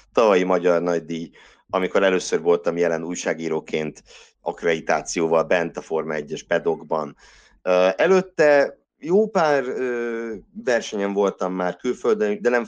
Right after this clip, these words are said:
tehát Forma egyen voltam nézőként, meg versenyeken voltam újságíróként. Rallycross világbajnokságon, D T M, ugye ez a német túrautóbajnokság, motocross világbajnokság, szóval voltam én már mindenféle versenyeken, de mivel a Forma egyre elég nehéz akkreditációt kapni,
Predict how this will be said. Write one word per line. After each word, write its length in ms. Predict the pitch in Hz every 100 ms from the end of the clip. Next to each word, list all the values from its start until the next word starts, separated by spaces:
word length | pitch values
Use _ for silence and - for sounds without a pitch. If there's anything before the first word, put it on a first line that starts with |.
| -
tehát 180 | 113 -
Forma 320 | - 165 190
egyen 260 | 214 160 147
voltam 320 | 135 117 95
nézőként, 640 | 92 135 190 208 220 214 -
meg 140 | 131
versenyeken 540 | 123 120 - 107 113 104
voltam 280 | 104 104
újságíróként. 840 | 101 98 90 82 82 78 - 65 - - - - - _ _ _
Rallycross 540 | 110 139 131 110 117 -
világbajnokságon, 1300 | 113 101 101 101 101 - 101 92 95 95 92 87 87
D 200 | 117 101
T 40 | 110 101 95
M, 80 | 95
ugye 180 | 85 78
ez 80 | 87
a 40 |
német 300 | 104 107 95
túrautóbajnokság, 1000 | 101 95 92 98 95 92 90 - 92 87
motocross 560 | 104 110 104 - 95 -
világbajnokság, 680 | 98 92 98 98 98 110
szóval 220 | 101 139 254
voltam 200 | 135 104
én 120 | 92
már 100 | 98
mindenféle 440 | 113 104 - 92
versenyeken, 640 | 98 143 165 170 - 185 185 _ - - - _ - _ _ -
de 160 | 135
mivel 160 | 143 143
a 60 | 139
Forma 320 | 214 233 175
egyre 220 | 135 135
elég 220 | 165 151
nehéz 240 | 117 107 107
akkreditációt 840 | 101 101 90 90 82 - 90 80
kapni, 520 | - 76 _ 82 127